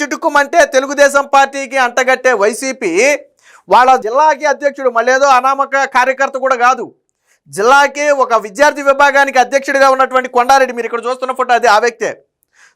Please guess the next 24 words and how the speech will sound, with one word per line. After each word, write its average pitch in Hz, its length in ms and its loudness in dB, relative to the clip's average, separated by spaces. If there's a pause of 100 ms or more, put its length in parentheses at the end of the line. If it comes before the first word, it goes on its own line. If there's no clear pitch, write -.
So 262 120 4
విద్యార్థి 277 400 0
విభాగానికి 277 540 2
అధ్యక్షుడిగా 269 460 0
ఉన్నటువంటి 262 340 -2
కొండారెడ్డి 254 600 0
డ్రగ్స్లో 254 520 0
దొరికితే 233 640 -2 (500)
వైసీపీ 269 400 -2
పార్టీ 285 320 0
ఏం 277 200 -2
చేయాలి? 285 300 4
వెంటనే 277 580 0
రెస్పాండ్ 277 460 0
అయ్యి 277 200 0
ముందు 277 360 2
పార్టీ 330 580 -2
నుంచి 302 260 -10
సస్పెండ్ 302 440 0
చేస్తున్నట్టుగా 277 420 0
ఒక 269 180 0
ప్రకటన 294 320 2
విడుదల 254 380 -2
చేయాలి. 143 280 -2